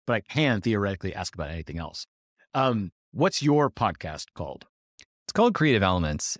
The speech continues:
Speaker 2: and the pro-, the podcast was a precursor to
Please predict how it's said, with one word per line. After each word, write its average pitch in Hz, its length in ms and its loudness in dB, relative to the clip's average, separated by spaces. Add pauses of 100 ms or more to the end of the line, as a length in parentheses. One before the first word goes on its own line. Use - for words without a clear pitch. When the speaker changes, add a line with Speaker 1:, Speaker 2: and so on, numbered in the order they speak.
Speaker 2:
and 101 340 4
the 110 80 0
pro-, 156 340 2
the - 80 -2
podcast 147 680 4
was 120 140 4
a 110 80 4
precursor 107 720 2
to 92 600 4